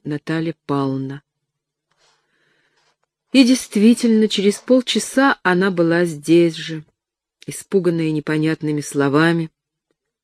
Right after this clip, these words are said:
И, разумеется, её тоже задержали. Наталья Павловна увела её к себе в библиотеку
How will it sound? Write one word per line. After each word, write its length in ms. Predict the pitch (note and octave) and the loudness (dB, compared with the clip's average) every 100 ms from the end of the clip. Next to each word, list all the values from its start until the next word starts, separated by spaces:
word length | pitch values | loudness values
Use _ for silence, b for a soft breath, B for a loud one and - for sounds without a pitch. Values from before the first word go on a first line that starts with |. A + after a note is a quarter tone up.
| _ _ _ - | _ _ _ -4
И, 80 | |
разумеется, 720 | C#3+ C#3+ E3 F#3+ A#3+ A3+ - G3 | -2 0 2 4 4 0 -2 -2
её 240 | F3 G3 | 2 0
тоже 440 | - F3 F3 F3 | 0 2 2 2
задержали. 760 | E3 D#3+ E3 D#3 D3+ E3 D#3+ E3 _ _ _ _ _ _ _ _ _ | -2 0 0 0 -2 0 -2 -6 _ _ _ _ _ _ _ _ _
Наталья 360 | D#3+ E3+ F#3 F3+ | -6 0 0 0
Павловна 380 | - E3+ E3+ E3 | -2 -2 -2 -2
увела 320 | D#3 D#3 D#3+ | -2 -2 -2
её 200 | D#3 D#3 | -2 -4
к 80 | - | -4
себе 340 | F3 D3 E3 | -4 0 -2
в 60 | C#3+ | 0
библиотеку 1000 | C#3+ C3+ C3+ C#3 - - G#3+ - D3+ | -4 0 0 -2 -4 0 0 0 -14